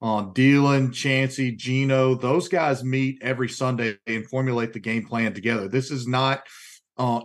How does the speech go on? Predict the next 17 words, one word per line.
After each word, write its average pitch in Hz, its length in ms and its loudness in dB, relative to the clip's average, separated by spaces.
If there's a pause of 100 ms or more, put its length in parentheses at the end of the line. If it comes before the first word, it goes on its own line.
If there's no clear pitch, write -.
any 135 180 2
sort 127 260 2
of 104 140 -2
dictatorship. 123 800 0
This 120 180 -4
is 117 120 -4
very 123 260 4
much, 117 480 0 (320)
"What 143 140 4
do 147 60 6
you 143 120 6
like? 131 320 4
Why 131 180 2
do 131 60 0
you 131 140 4
like 127 300 2
it? 127 160 -4